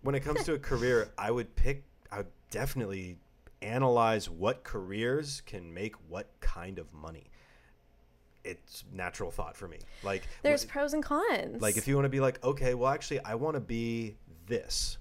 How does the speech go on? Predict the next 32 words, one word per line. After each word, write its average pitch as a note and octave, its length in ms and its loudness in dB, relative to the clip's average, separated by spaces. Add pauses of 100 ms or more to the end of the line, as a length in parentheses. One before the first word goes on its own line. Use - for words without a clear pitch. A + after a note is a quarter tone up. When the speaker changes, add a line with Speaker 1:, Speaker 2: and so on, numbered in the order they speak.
Speaker 2:
Yeah. B3 260 -4
Speaker 1:
You D#3+ 60 -8
go, F#2+ 240 -2
"Okay, G#2 320 4
well, G2+ 160 0
do G#2 140 -4
you A2 80 0
have G#2+ 100 -2
examples A2+ 480 -4
of E2 300 -8
that E2 500 -6 (360)
that F2+ 200 -4
are E2+ 240 -2
successful?" - 580 0
And D#2 80 -10
what D#2+ 80 -4
does E2+ 80 -6
successful - 460 -8
mean? G#2 200 -6 (580)
Speaker 2:
Right. A#3+ 180 -8
Speaker 1:
Because A2+ 220 -2
successful C#3 520 2
does G#2+ 220 0
not A2+ 220 0
mean A2 420 -4
homeless A#2+ 460 -6
to - 100 -14
me. - 100 -12 (440)
Successful - 480 -2
does G#2+ 180 -2
not G2+ 240 -2
mean, G2 400 -4